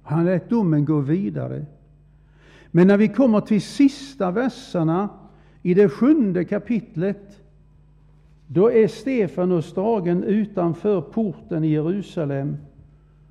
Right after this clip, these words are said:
Och det har gått så långt nu så att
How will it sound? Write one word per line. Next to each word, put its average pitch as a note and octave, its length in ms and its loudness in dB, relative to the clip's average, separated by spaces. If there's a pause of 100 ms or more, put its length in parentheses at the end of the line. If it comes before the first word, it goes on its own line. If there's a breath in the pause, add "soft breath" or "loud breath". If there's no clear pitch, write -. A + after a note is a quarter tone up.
(320 soft breath)
Och E3 100 -4
det G3 60 6
har A3 80 6
gått B3 280 2
så C4+ 360 0
långt B3+ 400 0
nu A#3+ 240 0
så A3 160 -4
att G#3 280 -4